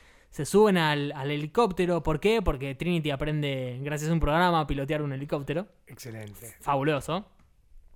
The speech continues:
Speaker 1: Y ahora sí, el rescate de Morfeo, que en paralelo estuvimos viendo que los agentes le,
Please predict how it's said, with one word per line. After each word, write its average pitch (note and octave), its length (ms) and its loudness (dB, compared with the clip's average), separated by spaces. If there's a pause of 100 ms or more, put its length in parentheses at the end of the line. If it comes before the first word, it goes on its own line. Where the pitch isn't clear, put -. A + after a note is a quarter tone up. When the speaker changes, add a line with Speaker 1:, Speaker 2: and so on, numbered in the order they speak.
(360)
Speaker 1:
Y A#3+ 160 2
ahora A#3+ 160 4
sí, - 240 -6 (120)
el C#3 100 -6
rescate D3+ 320 -4
de D3 60 -2
Morfeo, F3 420 0
que F#3 80 2
en F#3+ 140 4
paralelo F#3+ 360 4
estuvimos E3+ 300 0
viendo F3 240 0
que D3 120 -2
los C#3 280 -8 (380)
agentes E3 400 -2
le, C#3 120 -8